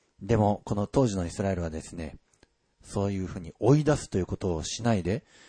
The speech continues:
むしろ受け入れて迎合したんですね。このエモリ人の神々を、神ならぬ悪霊どもを当時のイスラエルは受け入れてしまいました。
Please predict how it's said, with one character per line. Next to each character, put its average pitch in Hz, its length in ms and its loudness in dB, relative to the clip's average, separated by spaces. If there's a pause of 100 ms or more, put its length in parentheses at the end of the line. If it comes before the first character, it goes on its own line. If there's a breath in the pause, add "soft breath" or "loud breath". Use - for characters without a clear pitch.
(180 soft breath)
む 104 100 -4
し - 120 -4
ろ 85 260 -4
受 113 160 2
け 226 140 4
入 226 80 6
れ 113 60 2
て 92 180 -6
迎 113 300 4
合 196 180 8
し - 80 -8
た 208 100 0
ん - 40 -2
で 90 100 -6
す - 120 -12
ね。 90 180 -8 (520 soft breath)
こ - 120 -6
の 92 220 -2 (380)
エ - 100 -6
モ 113 140 4
リ 131 100 6
人 92 200 -6
の 85 100 -6
神 107 320 -4
々 78 280 -6
を、 - 80 -20 (1040)
神 127 320 0
な 98 160 0
ら 87 120 -2
ぬ 92 200 -4 (440)
悪 98 240 0
霊 104 180 4
ど 98 140 2
も 95 240 2
を 120 120 -2 (800 soft breath)
当 104 160 4
時 90 80 -2
の 87 100 -2
イ 87 60 -4
ス - 120 -4
ラ 85 100 0
エ 85 60 -6
ル 85 80 -8
は 82 220 -8
受 - 220 0
け - 20 -
入 127 80 6
れ 95 60 2
て 82 120 -10
し - 120 -8
ま 87 80 -4
い 85 40 -4
ま 80 100 -4
し - 40 -8
た。 - 140 -14